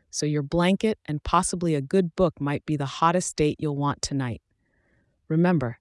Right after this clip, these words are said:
while the weather might not be all sun and palm trees today, West Palm Beach has plenty of indoor charm to explore. Why not grab that novel you've been meaning to read from a local bookstore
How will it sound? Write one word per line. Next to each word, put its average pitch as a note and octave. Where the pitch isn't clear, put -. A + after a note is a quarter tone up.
while D3+
the D3+
weather E3+
might D#3
not D3+
be D3
all C#3+
sun D#3
and C3+
palm E3+
trees D3
today, C3+
West E3
Palm E3+
Beach C#3
has -
plenty E3+
of C3
indoor D3+
charm C3+
to C3
explore. B2
Why D#3
not F#3+
grab D#3+
that E3
novel D#3
you've D3
been C#3+
meaning D3+
to -
read D3
from C#3+
a C3+
local D3
bookstore E3